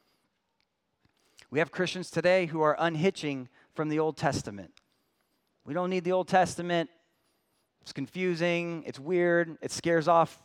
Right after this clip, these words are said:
church attendees, so we're just gonna kinda dump it off and focus on the New Testament." We have Christians today who reject anything that Paul writes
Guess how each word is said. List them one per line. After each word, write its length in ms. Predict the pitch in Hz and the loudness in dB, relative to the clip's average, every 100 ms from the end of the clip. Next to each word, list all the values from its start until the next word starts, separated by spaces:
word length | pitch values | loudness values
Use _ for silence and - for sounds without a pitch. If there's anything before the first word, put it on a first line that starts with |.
| _ | _
church 300 | - 180 160 | -6 -4 -4
attendees, 520 | 160 165 160 160 156 | -4 0 0 2 0
so 140 | 143 151 | 0 -4
we're 80 | 151 | -6
just 120 | 135 | -6
gonna 140 | 156 | -6
kinda 340 | 131 139 131 120 _ _ | -2 0 0 -4 _ _
dump 220 | 147 139 | -2 0
it 100 | 139 | 2
off 240 | 135 135 | 4 2
and 220 | 135 120 - _ _ | -2 -10 -12 _ _
focus 380 | _ 143 135 - | _ -6 -6 -8
on 100 | 127 | -6
the 80 | 123 | -6
New 140 | 113 | -10
Testament." 500 | - 92 - 69 - _ _ _ _ _ _ _ _ _ _ _ _ _ | -12 -10 -10 -12 -20 _ _ _ _ _ _ _ _ _ _ _ _ _
We 100 | 123 | 0
have 200 | 175 180 | 2 0
Christians 580 | - 190 180 180 180 156 | -4 -4 -2 -6 -6 -6
today 600 | - 151 170 185 180 165 - 135 | -6 0 2 4 2 -2 -10 -10
who 380 | 165 165 156 156 | -6 -6 -6 -6
reject 520 | 160 147 135 185 - _ | -6 -2 2 2 0 _
anything 600 | 175 214 214 - 139 120 | -4 0 0 0 -4 -4
that 200 | 117 117 | -6 -8
Paul 500 | - 156 151 143 139 _ _ _ | -4 0 2 2 -2 _ _ _
writes 580 | 123 113 95 - - - | -4 -2 -4 -12 -12 -12